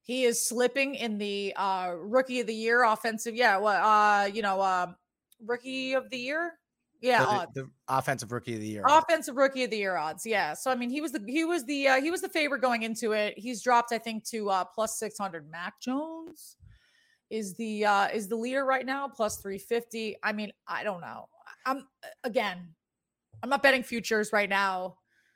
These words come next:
Speaker 1: Shit changes every single week. And I think it's the perfect example as I'm looking at all of these spreads and the over-unders. And I, you and I were talking,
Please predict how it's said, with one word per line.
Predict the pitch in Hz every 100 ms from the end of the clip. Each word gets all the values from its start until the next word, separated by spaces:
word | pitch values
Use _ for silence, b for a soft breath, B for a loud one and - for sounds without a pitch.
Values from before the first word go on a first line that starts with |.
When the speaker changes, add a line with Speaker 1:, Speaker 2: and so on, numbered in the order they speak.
| _ _
Speaker 1:
Shit | - 294
changes | - 254 240 214 226 214 214 - -
every | 240 285
single | 269 - 240 226 190
week. | 196 214 - -
And | 262
I | 262
think | 269 320
it's | 320 311
the | - 277 - - -
perfect | 359 381 440 427 440
example | 302 214 185 247 233 175 147 - -
as | 247
I'm | 240 247 233
looking | 262 403 453 440 -
at | 269 254 - _ _ _ _ _
all | 220 262
of | 285
these | 269 277 -
spreads | - 254 226 220 214 208
and | 214 196 190
the | 214
over-unders. | 247 262 254 214 208 202 196 190 226
And | 214
I, |
you | 214 226 269 311
and | 269
I | 254
were | 226 220
talking, | 262 285 285 220